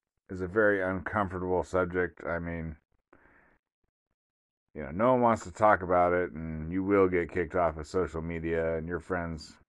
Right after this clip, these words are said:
and your wife, and your kids will all disown you if you talk about it. But unfortunately, people, uh, they all,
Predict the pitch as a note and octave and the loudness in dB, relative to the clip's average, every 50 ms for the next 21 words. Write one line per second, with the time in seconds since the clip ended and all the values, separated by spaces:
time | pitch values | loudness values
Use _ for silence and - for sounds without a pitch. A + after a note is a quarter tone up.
0 | _ - - E2+ F2 F2 F2 E2 D#2+ D#2+ D#2+ E2+ E2+ E2 E2 E2 D#2 D2+ - - | _ -14 -12 -8 -4 -4 -4 -4 -6 -6 0 2 2 2 2 0 -2 -6 -10 -20
1 | _ _ _ _ _ _ D2 E2+ F2+ F2 E2 - F#2+ F2+ F2 E2+ E2 D#2+ - _ | _ _ _ _ _ _ -12 -8 -8 -8 -6 -4 -2 -2 -2 -2 -6 -10 -18 _
2 | - _ - - - - - - - _ _ _ _ - D#3+ D#3 C#3+ C3+ C3+ B2+ | -20 _ -20 -20 -20 -20 -20 -20 -20 _ _ _ _ 6 8 10 10 10 8 8
3 | A#2 A2 - - A2+ A2 G#2 G2+ G#2 G2+ G2+ F#2+ G2 F#2+ F2 G2+ G#2+ G2 G2+ G2+ | 6 -2 2 4 4 4 4 2 2 2 4 4 4 2 2 -2 -2 0 4 6
4 | F#2 E2+ D#2+ D#2 E2 D#2 D#2+ D#2+ D#2 D#2 D#2 D#2+ D#2+ - - - - _ _ _ | 6 6 4 2 2 4 6 6 6 6 4 0 -2 -4 -16 -20 -20 _ _ _
5 | _ _ _ _ _ _ _ _ _ _ _ _ _ _ _ _ _ _ _ F#2+ | _ _ _ _ _ _ _ _ _ _ _ _ _ _ _ _ _ _ _ -4
6 | F#2 F#2+ F#2+ F2 - - C#3 D3+ D3+ - - G#2 G2 F#2+ F#2 F#2 F#2 F#2 F#2 - | -2 0 -2 -2 2 6 8 8 8 8 2 -2 0 2 2 2 0 -2 -4 -12
7 | _ _ _ _ _ _ _ _ _ _ _ _ _ _ _ _ _ _ _ _ | _ _ _ _ _ _ _ _ _ _ _ _ _ _ _ _ _ _ _ _
8 | _ _ _ _ _ _ _ _ _ _ _ _ _ _ _ _ _ _ - A#2 | _ _ _ _ _ _ _ _ _ _ _ _ _ _ _ _ _ _ -6 -2
9 | A2 A2+ A2+ A2+ A2 F#2+ E2+ D#2+ - - G2 G2+ G#2 A2+ B2 B2+ | 2 4 4 6 6 4 4 2 -2 -4 -2 2 6 6 6 6